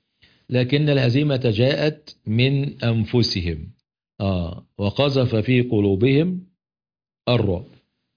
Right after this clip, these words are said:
فالاطمئنان والسكينة، الاطمئنان وسكينة القلب وأهم أسباب النصر، أهم أسباب النصر. فإذا قذف الرعب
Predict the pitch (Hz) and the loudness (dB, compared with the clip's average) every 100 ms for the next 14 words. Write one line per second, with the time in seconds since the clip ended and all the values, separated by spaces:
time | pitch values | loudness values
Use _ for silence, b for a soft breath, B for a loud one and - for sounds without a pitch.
0 | _ 120 120 131 135 - - - 120 - | _ 0 2 0 -2 -8 -12 -4 -4 -4
1 | 123 131 127 135 165 190 190 202 - - | -6 -4 -2 0 0 0 -2 -4 -8 -20
2 | _ - 101 - 120 127 151 135 135 - | _ -10 -8 -2 -2 0 0 0 -4 -10
3 | - 110 113 143 127 110 107 170 196 185 | -14 -8 -2 0 0 0 0 2 2 0
4 | 147 180 208 208 - _ _ _ _ _ | -2 0 -2 -2 -10 _ _ _ _ _
5 | - 123 160 226 185 151 123 - 139 156 | -2 2 2 4 4 4 0 0 0 2
6 | 170 151 _ _ _ _ _ _ - 107 | 0 -4 _ _ _ _ _ _ -4 2
7 | 123 131 - - - - 95 127 123 110 | 2 2 0 -4 -10 -8 -2 0 0 0
8 | 85 98 131 143 98 98 92 - B B | 0 0 0 0 -4 -2 -4 -6 B B
9 | B - 175 143 143 127 120 113 104 - | B -4 0 2 4 4 4 2 0 -2
10 | - 143 156 131 123 110 104 120 151 117 | -2 0 2 2 2 2 4 4 4 2
11 | 107 139 | 2 0